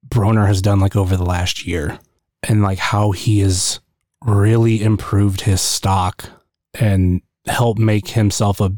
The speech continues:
a bigger name. Like, is he this bigger indie name right now? No, but compare him to what he was last year at this time, big difference.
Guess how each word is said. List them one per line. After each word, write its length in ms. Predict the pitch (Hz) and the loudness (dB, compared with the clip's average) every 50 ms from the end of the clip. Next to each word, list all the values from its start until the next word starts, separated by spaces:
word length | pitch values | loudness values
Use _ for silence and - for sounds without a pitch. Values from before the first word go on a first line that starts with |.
| - - | -6 -4
a 120 | - 123 104 104 - _ _ _ | -2 -2 -2 -2 -6 _ _ _
bigger 340 | - 110 101 - 110 104 98 | -2 -2 0 0 0 0 2
name. 680 | 98 98 95 92 104 101 92 92 87 85 - - - - _ _ _ _ _ _ _ | 2 0 0 0 -2 -2 0 0 0 0 -2 -4 -4 -6 _ _ _ _ _ _ _
Like, 280 | - 104 101 - - - | -4 -2 -2 -4 -2 -2
is 200 | 117 110 98 - | 0 0 0 -2
he 200 | - 120 110 110 | 0 0 0 2
this 440 | 98 101 101 98 95 - - - - - _ _ _ _ _ _ _ _ - 135 120 113 107 | 2 2 0 0 0 0 -4 -6 -8 -12 _ _ _ _ _ _ _ _ -6 -6 -6 -2 -2
bigger 340 | 135 120 113 113 117 117 | 0 0 2 2 0 0
indie 400 | - - - 113 110 110 117 117 | -2 -2 0 0 2 2 2 2
name 240 | 113 117 117 120 117 | 2 2 2 2 2
right 140 | 117 117 110 | 2 2 2
now? 160 | 107 113 117 | 2 2 2
No, 420 | 107 101 98 101 104 107 107 104 101 | 2 2 2 2 2 2 2 0 -2
but 240 | 101 101 95 87 - - - - _ _ _ _ _ _ _ _ | -2 -2 -4 -4 -6 -12 -20 -20 _ _ _ _ _ _ _ _
compare 440 | - - 104 - - 113 110 110 104 | -6 -6 -4 -2 0 0 2 2 2
him 220 | 95 110 110 104 101 | 2 2 2 2 2
to 100 | 104 110 | 2 2
what 140 | 104 104 104 | 2 2 2
he 60 | 101 | 2
was 160 | 95 92 90 | 2 2 2
last 320 | 92 90 95 98 98 - 123 | 2 0 0 -2 -2 -2 0
year 260 | 127 135 135 131 - _ _ _ _ _ _ _ _ | 0 0 0 -2 -4 _ _ _ _ _ _ _ _
at 120 | 139 127 | -4 -2
this 160 | - 151 - | -2 -2 -2
time, 360 | - 160 151 156 160 160 160 - _ _ _ _ _ _ _ _ | 0 0 0 2 0 0 -2 -4 _ _ _ _ _ _ _ _
big 160 | - 98 95 98 | -4 -2 -2 -2
difference. 440 | - 98 - - - - - - | -4 -6 -6 -8 -14 -16 -18 -20